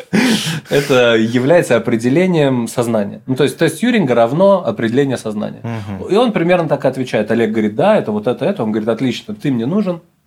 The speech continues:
Speaker 1: для того, чтобы провести тест Тьюринга. Я сделал искусственный интеллект».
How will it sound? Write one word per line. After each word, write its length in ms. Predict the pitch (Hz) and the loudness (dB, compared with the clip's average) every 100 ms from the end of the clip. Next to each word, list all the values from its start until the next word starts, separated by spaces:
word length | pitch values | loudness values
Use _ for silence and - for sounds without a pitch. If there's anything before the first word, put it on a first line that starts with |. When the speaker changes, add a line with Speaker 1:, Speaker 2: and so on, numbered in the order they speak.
| - | -8
Speaker 1:
для 160 | 113 | -4
того, 180 | 110 123 | -2 -2
чтобы 200 | - 110 | -4 -8
провести 360 | 110 107 107 - | -4 -4 -2 -6
тест 280 | - 107 - | -4 -6 -4
Тьюринга. 340 | 180 160 120 | -4 -2 -2
Я 260 | 104 123 113 | 0 0 -2
сделал 480 | 107 139 151 147 147 _ | -2 -4 -2 -6 -12 _
искусственный 720 | 113 107 - 117 - 120 117 120 _ _ _ | -10 -10 -8 -10 -8 -12 -12 -16 _ _ _
интеллект». 480 | 104 101 - 104 104 | -8 -8 -10 -14 -14